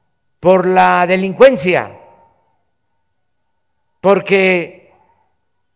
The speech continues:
da mucha tristeza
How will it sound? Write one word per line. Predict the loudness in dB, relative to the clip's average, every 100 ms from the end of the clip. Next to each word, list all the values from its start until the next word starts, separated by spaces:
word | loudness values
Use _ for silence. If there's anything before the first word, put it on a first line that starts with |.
| _ _ _ _ _ _
da | -2 0 0 -2 -4
mucha | -6 -2 -2 -2
tristeza | -6 -10 -12 0 0 0 -4 -8